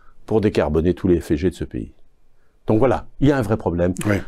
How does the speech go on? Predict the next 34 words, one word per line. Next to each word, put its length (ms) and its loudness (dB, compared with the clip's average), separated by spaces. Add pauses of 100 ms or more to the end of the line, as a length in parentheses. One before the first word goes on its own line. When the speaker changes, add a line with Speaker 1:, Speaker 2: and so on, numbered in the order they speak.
(100)
Speaker 1:
de 120 4
mobilisation 840 2
de 40 2
la 100 2
filière. 260 -4
Speaker 2:
Est-ce 120 -2
que 80 0
ça 120 -2
veut 80 2
dire 100 2
que 80 -6
le 80 0
calendrier 720 0
va 100 -2
être 220 -6
revu 260 -4
aussi, 300 -12
revu 280 2
et 80 4
corrigé 440 2
Speaker 1:
Non, 160 4
Speaker 2:
peut-être ? 100 4
Speaker 1:
l'État 240 2
veut 120 2
Speaker 2:
Non. 120 2
Speaker 1:
pas 340 0
modifier 440 -6
le 40 -10
calendrier. 680 -12
En 120 2
l'état 280 2
actuel, 560 2
Speaker 2:
En 140 0
l'état. 480 -4